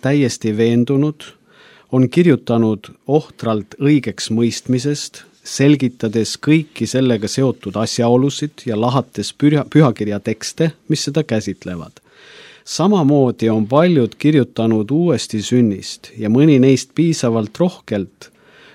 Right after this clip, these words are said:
kuid ometi mitte nii selgelt, kui võiks soovida, ega ka mitte nii sügavuti ega täpselt. Nad on kirjeldanud seda liiga süngelt,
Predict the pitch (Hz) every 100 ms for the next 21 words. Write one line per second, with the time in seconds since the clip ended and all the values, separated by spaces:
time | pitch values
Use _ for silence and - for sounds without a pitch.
0 | _ 120 113 151 196 139 - 120 135 165
1 | - 131 170 135 - 175 135 - 110 104
2 | - 131 120 120 - - 120 107 90 90
3 | - - - _ _ _ _ _ _ -
4 | 123 131 120 135 170 - 143 165 156 -
5 | 220 175 107 107 - - 113 95 _ 139
6 | 147 156 104 101 - - 85 - _ -
7 | _ _ _ - - - _ 151 165 147
8 | 131 196 190 123 120 120 113 - 135 123
9 | 117 143 160 120 104 - 127 123 123 170
10 | 170 - -